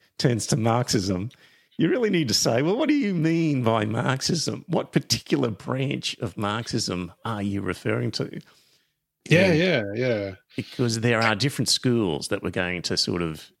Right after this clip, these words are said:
Speaker 1: get into here.
Speaker 2: That might be something for Jungle Juice to use when people call him for a, a
Speaker 1: <laughs>
Speaker 2: communist,
Speaker 1: Yeah.
Speaker 2: for a socialist, for, no, uh, call a communist, like, for suggesting that people might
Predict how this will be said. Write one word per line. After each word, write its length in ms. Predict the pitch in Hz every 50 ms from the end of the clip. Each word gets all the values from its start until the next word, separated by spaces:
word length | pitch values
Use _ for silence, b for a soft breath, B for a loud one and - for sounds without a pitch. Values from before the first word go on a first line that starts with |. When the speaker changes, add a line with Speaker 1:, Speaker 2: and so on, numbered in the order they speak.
| -
Speaker 1:
get 160 | - 95 92
into 260 | 98 98 92 - 104 85
here. 320 | 78 90 76 69 67 65 - -
Speaker 2:
That 180 | 120 120 120
might 260 | 135 117 113 107 -
be 380 | - 110 101 101 101 98 98 90
something 380 | - - 127 117 107 113 107 104
for 400 | - - 110 104 101 101 98 98 95 95 95 92
Jungle 320 | 95 - 113 110 110 110 107
Juice 360 | 95 98 98 98 92 87 -
to 440 | - - - - 95 92 92 87 85 - B B B B B B B
use 460 | - 113 110 107 107 107 104 90 -
when 280 | 117 110 104 101 101 92
people 300 | - - 120 117 113 107
call 280 | - - 120 113 107 98
him 180 | 107 104 101 92
for 380 | - - 110 98 98 113 - -
a, 260 | 104 101 98 101 98
a 120 | 95 104 113
Speaker 1:
<laughs> 100 | - 131
Speaker 2:
communist, 520 | 127 123 113 104 104 101 - - - 127
Speaker 1:
Yeah. 60 | 110 104
Speaker 2:
for 280 | 101 101 95 95 95 92 90 87
a 60 | 87
socialist, 560 | - - 120 120 - - 107 95 87 - - -
for, 300 | - 104 98 95 92 85 - - -
no, 200 | 147 113 92 - - _ - - 185 -
uh, 120 | 113 98 -
call 260 | - - 127 113 101
a 40 | -
communist, 720 | - - 123 120 110 104 101 90 - - - - - -
like, 300 | 107 92 - - - - _ _ B B B B B B B B B B B -
for 280 | - - 104 98 95 92 98 -
suggesting 600 | - - 123 107 110 104 - - - 123 104 104
that 180 | 104 104 - -
people 260 | 117 107 - 113 107
might 280 | 104 98 98 101 101